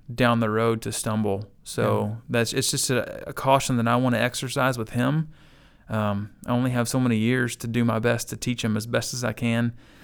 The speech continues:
Speaker 1: And then at
Speaker 2: Absolutely.
Speaker 1: eighteen, he can go see what he wants, you know,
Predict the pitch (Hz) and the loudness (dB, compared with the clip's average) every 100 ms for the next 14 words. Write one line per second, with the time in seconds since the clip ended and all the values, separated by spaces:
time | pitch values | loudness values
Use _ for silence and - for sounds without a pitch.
0 | 147 - 120 120 123 120 123 123 131 135 | -12 -4 2 4 6 6 4 4 2 4
1 | 135 135 123 127 127 120 117 131 120 117 | 4 2 0 0 0 0 0 0 2 2
2 | 110 117 123 117 - - 113 113 117 | 2 2 0 0 -4 -2 0 2 0